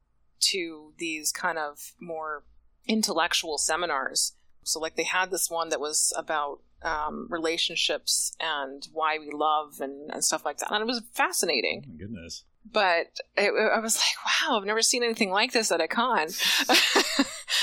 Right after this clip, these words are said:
Speaker 1: Um, it was just such, such a breadth of things that, that were going on. But unfortunately, they got too big for the space, and, and, um, I don't really know who the organizers are of that, but I, I've heard that they just kind of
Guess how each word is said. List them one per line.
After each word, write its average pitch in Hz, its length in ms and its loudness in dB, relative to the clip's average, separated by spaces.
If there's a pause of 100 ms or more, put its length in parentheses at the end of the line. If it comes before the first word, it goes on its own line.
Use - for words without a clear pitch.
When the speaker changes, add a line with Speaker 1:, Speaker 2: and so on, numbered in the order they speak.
(360)
Speaker 1:
Um, 190 640 4
it 233 180 4
was 233 240 2
just - 280 4
such, 285 220 2 (260)
such 277 240 0
a 262 40 -4
breadth 190 460 0
of 180 100 -4
things 185 360 -4
that, 175 100 0 (140)
that 170 100 -2
were 160 180 -4
going 160 320 -4
on. 170 340 -2 (600)
But 170 220 -4 (100)
unfortunately, 226 580 -4
they 185 60 -2
got 165 160 0
too - 220 -8
big 175 240 -4
for - 100 -14
the 156 100 -10
space, 165 480 -4
and, 143 300 -12
and, 151 340 -16
um, 147 320 -8
I 165 40 -6
don't 214 160 -4
really 196 160 -6
know 160 260 -6
who 170 180 -12
the 165 100 -8
organizers 160 580 -10
are 160 260 -6
of 165 120 -20
that, 180 260 -6 (500)
but - 140 -2
I, 147 280 -4
I've 156 120 -6 (100)
heard 156 140 -6
that 143 180 -8
they 143 180 -8
just - 320 -8
kind 165 140 -6
of 139 120 -6